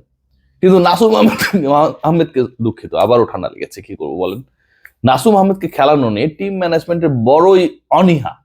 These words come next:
<clears throat> শাক মাহাদি এখন পর্যন্ত কার্যকর হতে পারেন নাই, প্রথম দুই ম্যাচ খেলেছেন, যেই ধরনের পারফরম্যান্স ওই মিরপুরের ধান খেতে তিনি করেন, প্রতিপক্ষকে উড়িয়ে গুড়িয়ে দেন, চাপে ফেলেন, ইকোনমিক্যাল থাকেন, মেইডেন নেন,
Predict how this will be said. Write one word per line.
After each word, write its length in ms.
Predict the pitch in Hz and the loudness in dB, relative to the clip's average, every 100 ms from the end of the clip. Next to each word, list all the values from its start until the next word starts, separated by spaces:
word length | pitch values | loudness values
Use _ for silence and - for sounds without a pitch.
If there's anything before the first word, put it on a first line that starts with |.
| _ - | _ 0
<clears throat> 1600 | 233 214 147 _ _ _ _ _ _ _ _ _ _ _ - | 2 2 -2 _ _ _ _ _ _ _ _ _ _ _ -4
শাক 220 | 175 170 190 | -2 0 0
মাহাদি 220 | 185 170 | 2 2
এখন 200 | 151 170 | 2 0
পর্যন্ত 360 | 170 151 151 | 0 -2 -4
কার্যকর 440 | 156 135 135 135 135 | 0 0 0 -4 -4
হতে 180 | 135 135 | -4 -2
পারেন 300 | 139 131 104 | 0 0 -2
নাই, 180 | 76 _ _ _ _ _ _ | -10 _ _ _ _ _ _
প্রথম 280 | 175 175 180 | -2 2 4
দুই 140 | 165 156 | 4 4
ম্যাচ 240 | 131 123 | 2 0
খেলেছেন, 340 | 131 123 131 | -2 -2 -4
যেই 240 | 127 170 190 | 0 2 2
ধরনের 440 | 165 175 185 202 | 2 2 2 0
পারফরম্যান্স 560 | 180 160 170 175 160 185 | 2 0 0 -2 0 0
ওই 120 | 185 | -2
মিরপুরের 420 | 175 170 175 175 | -2 -2 -2 -2
ধান 200 | 139 147 | -4 -12
খেতে 280 | 147 151 160 | -12 -12 -10
তিনি 180 | 160 156 - | -8 -10 -2
করেন, 300 | 151 160 247 _ _ _ _ _ - | -2 -2 -6 _ _ _ _ _ -2
প্রতিপক্ষকে 640 | 143 131 139 - 135 139 | -2 0 -2 -2 -2 2
উড়িয়ে 320 | 135 139 135 | 4 4 2
গুড়িয়ে 380 | 127 123 127 120 | 2 0 2 2
দেন, 280 | 120 117 117 | 2 0 -2
চাপে 300 | 117 120 123 | -4 -2 -2
ফেলেন, 340 | 117 117 113 | 0 0 -2
ইকোনমিক্যাল 600 | 104 120 127 117 113 113 | -2 -2 -2 -2 2 2
থাকেন, 400 | 110 107 107 104 | 0 -4 -4 -4
মেইডেন 360 | 104 123 120 107 | -2 2 2 0
নেন, 180 | 104 | -4